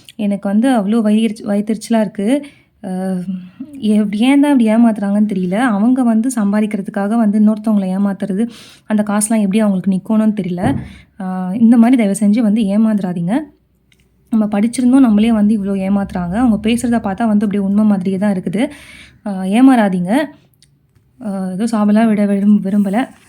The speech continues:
விட்டுருங்க. சரி, ஓகே. இப்போ நான் வந்து என்ன தான் பண்றது அப்படின்னா, இப்போ வந்து நான் வந்து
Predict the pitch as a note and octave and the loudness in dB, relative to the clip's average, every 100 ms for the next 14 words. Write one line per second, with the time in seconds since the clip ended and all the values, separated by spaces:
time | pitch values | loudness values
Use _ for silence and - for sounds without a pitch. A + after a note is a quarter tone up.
0 | _ - G3 G3 F3+ - - - - A3+ | _ -12 -6 -6 -6 -10 -16 -14 -6 -2
1 | G#3 G#3 - - F#3+ G#3+ G3+ G#3 A#3+ A3+ | 0 0 -4 -6 0 2 4 4 4 4
2 | G3+ G#3+ B3 A#3 G3 G3+ G3 G3+ F#3 F#3 | 2 0 -2 -2 -4 -4 -2 -2 -2 -2
3 | F#3 F#3 C#4+ - - _ _ - B3+ A#3 | -2 -2 -4 -8 -20 _ _ -10 -6 -2
4 | B3+ G#3+ C#4 A#3 G#3+ | 0 2 2 2 0